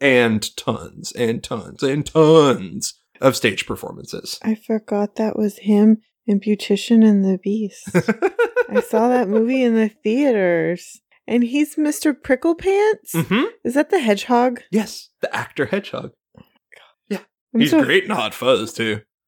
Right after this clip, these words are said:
Speaker 2: He's in Hot Fuzz?
Speaker 1: Yes, he's the main bad guy.
Speaker 2: I'm gonna have to go watch all of these movies again.
Speaker 1: <laughs>
Speaker 2: Because, okay, I,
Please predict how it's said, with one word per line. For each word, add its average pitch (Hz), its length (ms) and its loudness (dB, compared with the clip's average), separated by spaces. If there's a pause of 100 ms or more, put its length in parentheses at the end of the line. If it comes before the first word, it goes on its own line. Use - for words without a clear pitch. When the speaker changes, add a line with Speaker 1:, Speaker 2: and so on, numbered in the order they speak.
Speaker 2:
He's 240 260 2
in 466 80 4
Hot 453 280 2
Fuzz? 277 320 4 (140)
Speaker 1:
Yes, - 580 -2
he's 127 260 -4
the 147 120 2
main 127 280 2
bad 135 240 0
guy. - 320 -6 (260)
Speaker 2:
I'm - 80 -20
gonna 311 180 -4
have 262 140 -2
to - 80 -2
go 175 160 2
watch 147 340 -2
all 151 220 2
of 156 140 -2
these 147 200 -2
movies 151 360 -4
again. 151 280 0
Speaker 1:
<laughs> - 40 -10
Speaker 2:
Because, 302 520 -2
okay, 269 280 0
I, 220 160 2